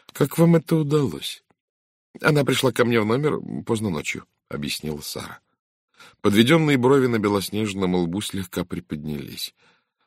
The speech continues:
"Наверное, это должно показаться вам очень странным", — несколько смущённо прибавила Сара. "Нет", — возразила Надин Бойнтон. "Я очень рада.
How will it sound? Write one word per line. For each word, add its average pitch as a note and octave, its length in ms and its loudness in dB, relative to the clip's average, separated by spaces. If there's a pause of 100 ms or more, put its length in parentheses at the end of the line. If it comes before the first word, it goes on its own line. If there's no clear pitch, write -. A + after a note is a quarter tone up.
(200)
"Наверное, C3+ 560 6
это B2 220 0
должно A2 280 4
показаться A2 500 0
вам G2+ 180 2
очень F#2+ 220 0
странным", — C3+ 680 0
несколько D#2+ 440 -10
смущённо D2 560 -6
прибавила C#2+ 520 -6
Сара. - 380 -10 (400)
"Нет", — D2 340 -4 (320)
возразила D#2+ 600 -2
Надин D2+ 440 -4
Бойнтон. - 540 -12 (500)
"Я E2+ 120 2
очень D2 280 -2
рада. D#2+ 340 -6